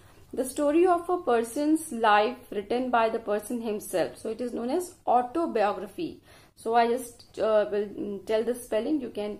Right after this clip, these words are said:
uh, fill the, uh, missing word. A U T O B I O G R A P H Y. I repeat, A U T O auto, B I O bio,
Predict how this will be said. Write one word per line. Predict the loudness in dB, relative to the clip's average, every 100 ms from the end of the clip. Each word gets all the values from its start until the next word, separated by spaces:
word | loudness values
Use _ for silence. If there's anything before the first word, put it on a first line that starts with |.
| -10
uh, | -8 -8 -8 -10 -2
fill | 0 0
the, | 0 -2 -4 -14 -10
uh, | -6
missing | -6 -6 -6
word. | -4 -6 -8 -16 _ -20 -20 _
A | 0 2
U | 2 0 -2 -4 -8 -8
T | -4 -4 0
O | 2 2 0 -4 -16 _ -12 -6
B | -2 -2 -2
I | 0 0 -2 -4
O | -2 0 -2 -4 -12 -14
G | -8 -4 -4
R | -2 0 -2 -4 -2
A | -2 -2 -6 -12 _ -8
P | -6 -4 -2
H | -2 -4 -6
Y. | -4 -4 -8 -20 _
I | -6
repeat, | -6 -6 -4 -4 -8 _ _ _ _ -20 _ _ _ -4
A | 2 2
U | 0 -2 -2 -2 -6
T | -6 -4 -4 -2
O | 0 0 -4 -4
auto, | -4 -2 -2 -2 -2 -10 _ -12 -6
B | 0 0 -2 0
I | 0 0 -2
O | -2 0 -2 -6
bio, | -4 -2 0 -2 -2